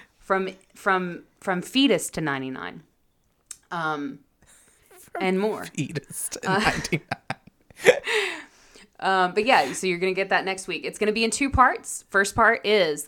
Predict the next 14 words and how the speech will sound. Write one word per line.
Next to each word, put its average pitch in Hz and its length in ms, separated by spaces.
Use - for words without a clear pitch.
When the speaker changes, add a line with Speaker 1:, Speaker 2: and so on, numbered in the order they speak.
Speaker 1:
October 180 420
thirteenth. 190 680
That's 202 240
a 214 40
Tuesday, 202 840
so 190 320
pay 214 520
attention. - 920
If 160 220
you 180 240
are 175 140
like 170 300
me 240 480
and 175 640